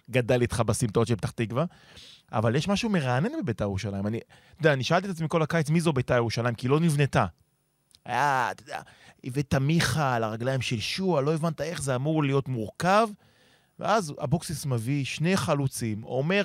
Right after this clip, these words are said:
כל הקלישאות על זה שהחלוצים הגדולים לא מצליחים בכדורגל שלנו, הקלישאות שלחמן אמר לי כל כך הרבה, הם לא מצליחים.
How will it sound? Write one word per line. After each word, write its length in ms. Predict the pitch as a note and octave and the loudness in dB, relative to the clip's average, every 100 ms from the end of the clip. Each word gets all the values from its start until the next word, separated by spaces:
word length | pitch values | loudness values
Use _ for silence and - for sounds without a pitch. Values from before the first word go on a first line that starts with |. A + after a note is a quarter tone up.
| - | -2
כל 240 | - A3+ | 0 2
הקלישאות 720 | A3+ - F#3 - E3 D#3+ E3+ D#3+ | 2 0 -2 0 2 2 2 0
על 100 | C3+ | 0
זה 140 | F3 | 0
שהחלוצים 640 | - F3 - C3+ - F#3+ | 0 -2 0 0 0 0
הגדולים 460 | F3 B2+ C#3+ C#3+ D3 | 0 2 2 2 0
לא 100 | D#3 | 0
מצליחים 400 | D#3 - C3+ D3 | 0 -2 -4 0
בכדורגל 500 | C3+ C3+ B2 B2 A#2 | 0 0 0 0 -2
שלנו, 540 | G#2 A#2 A2 A2 A#2+ C3 - - | -2 -2 0 0 -2 -4 -12 -10
הקלישאות 600 | C3+ - D#3 - D#3 F3+ | -6 -2 -2 2 2 2
שלחמן 640 | - D#3+ C#3+ D3 C#3 C3 B2 | 2 2 4 4 2 -2 0
אמר 260 | B2 C3 C3 | 2 2 2
לי 100 | A#2+ | 0
כל 100 | B2 | -2
כך 180 | C3+ A#2 | -2 0
הרבה, 180 | A#2 G#2+ - - | -2 -4 -8 -2
הם 140 | D#3+ | 4
לא 100 | F#3 | 4
מצליחים. 520 | F3+ - D#3 - B2 | 4 0 -4 -2 -6